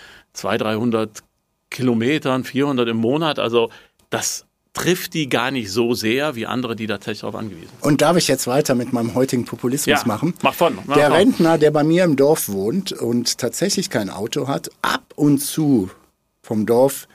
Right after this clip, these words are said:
Speaker 2: nach Ravensburg fährt, also alles überhaupt davon nicht profitiert, der bekommt jetzt im Zuge der Energiewende, beziehungsweise in einem Punkt,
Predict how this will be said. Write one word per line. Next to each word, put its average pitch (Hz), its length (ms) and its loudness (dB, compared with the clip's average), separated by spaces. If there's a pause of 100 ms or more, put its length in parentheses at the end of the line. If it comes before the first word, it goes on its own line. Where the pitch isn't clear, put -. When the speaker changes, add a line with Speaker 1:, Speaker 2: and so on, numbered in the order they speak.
Speaker 2:
nach 107 240 -6
Ravensburg 107 640 -4
fährt, 117 440 -6 (260)
also 131 260 2
alles 185 320 0
überhaupt 160 360 0 (160)
davon 156 360 2
nicht 170 220 2
profitiert, 139 560 -2
der 147 100 2
bekommt 202 380 -4
jetzt 156 160 -2
im 113 120 -6
Zuge 156 300 -2
der 117 180 0
Energiewende, 104 920 -4 (420)
beziehungsweise 120 800 2
in 107 100 -4
einem 104 400 -4
Punkt, 143 320 0